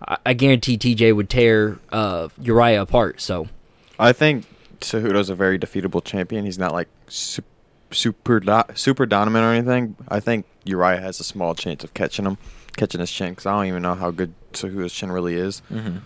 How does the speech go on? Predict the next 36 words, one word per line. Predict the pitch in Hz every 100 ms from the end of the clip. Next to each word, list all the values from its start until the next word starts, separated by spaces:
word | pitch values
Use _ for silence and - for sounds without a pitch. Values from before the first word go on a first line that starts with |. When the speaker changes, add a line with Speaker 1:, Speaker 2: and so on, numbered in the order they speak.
| - _ -
Speaker 2:
even | 104 90
though | 90
he's | 92 85
a |
fucking | 90 95 87
lightweight, | 87 92 - 95 -
or | 104 98 95 - - -
he | 135 127
is | 117 104
in | 107
a | 107
lighter | 98 104 98
weight | 95 98 92
division, | 90 101 98
so | 98
it's | 85 - - - - -
less | 82 98 95
likely | 98 95 101 90
to |
get | 92 82
knocked | 92 92
out. | 92 98 -
Speaker 3:
Didn't | 190 262
Mighty | 143
Speaker 2:
Knocked | 175 170
out. |
Speaker 3:
Mouse | 151
finish | - 127 -
him | 151
the |
first | - 98 -
time? | 147 156 - _ _ _ _ -
Speaker 1:
Yeah, | - 104 - -
in | 110
the | 98
first. | - - -